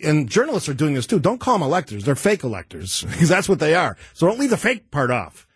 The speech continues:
These people, I think, should be criminally charged. And I've had a lot of smart people disagree with me on this. But around the country, Dan Schaefer, state after swing state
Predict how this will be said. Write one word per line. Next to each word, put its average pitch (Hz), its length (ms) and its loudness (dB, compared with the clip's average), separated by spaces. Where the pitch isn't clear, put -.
These 190 160 0
people, 180 500 2
I 180 140 2
think, 143 460 -6
should 185 320 0
be 170 120 -4
criminally 196 560 0
charged. 156 460 0
And 139 120 -2
I've 143 140 0
had 156 140 0
a 143 40 0
lot 151 140 0
of 131 60 -4
smart 151 300 0
people 135 200 2
disagree 123 340 2
with 160 140 0
me 165 120 4
on 160 120 4
this. 170 200 0
But - 160 0
around 214 340 2
the 185 120 0
country, 196 520 -2
Dan 131 240 0
Schaefer, 127 580 0
state 220 380 0
after 220 300 0
swing 190 360 0
state - 540 -4